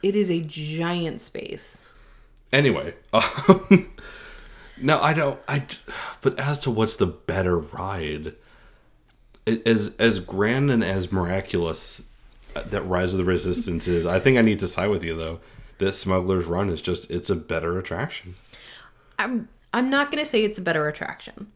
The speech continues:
Speaker 1: I think that there's a lot of things that go into attractions. I'm going to say it's a better guest experience. I think a hundred percent that it is a better guest experience. I feel like people are probably more satisfied when they get off of Smuggler's Run than they are Rise of the Resistance.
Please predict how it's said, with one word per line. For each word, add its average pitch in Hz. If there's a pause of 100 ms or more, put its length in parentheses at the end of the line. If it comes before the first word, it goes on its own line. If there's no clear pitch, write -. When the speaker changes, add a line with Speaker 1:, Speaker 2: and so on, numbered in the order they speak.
(100)
Speaker 1:
I 185
think 175
that 180
there's 185
a 185
lot 185
of 190
things 196
that 190
go 175
into 160
attractions. - (160)
I'm 220
going 302
to 262
say 208
it's 214
a 226
better 180
guest 156
experience. - (1040)
I 170
think 170
a 175
hundred 185
percent 196
that 165
it 160
is 160
a 160
better 170
guest 180
experience. 160
I 156
feel 175
like 160
people 180
are 160
probably 160
more 160
satisfied 196
when 160
they 151
get 165
off 156
of 151 (480)
Smuggler's 165
Run 165
than 151
they 143
are 143
Rise 139
of 139
the -
Resistance. -